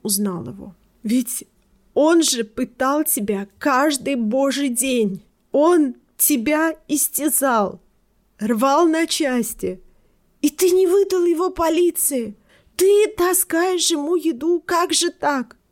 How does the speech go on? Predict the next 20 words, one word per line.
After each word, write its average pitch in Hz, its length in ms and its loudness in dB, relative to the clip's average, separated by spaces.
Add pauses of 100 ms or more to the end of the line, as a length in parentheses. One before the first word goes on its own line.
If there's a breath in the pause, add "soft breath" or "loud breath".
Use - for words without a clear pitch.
(120)
«Я, 277 360 -4 (100)
я 311 160 0
из 320 240 2
ума 285 300 0
выжил?» 285 500 -2 (640 soft breath)
Хитрая 339 560 -4
ухмылка 240 640 -6
резче 233 460 -6
обозначилась 196 720 -6
на 190 100 -8
губах 196 400 -8
Глюкмана, 254 580 -4 (300 loud breath)
и - 60 -10
словно 277 640 -2
из - 360 -6
глубины 208 680 -6
веков 214 800 -10 (260)
прозвучал 214 720 -6
его 214 220 -10
голос – 180 680 -10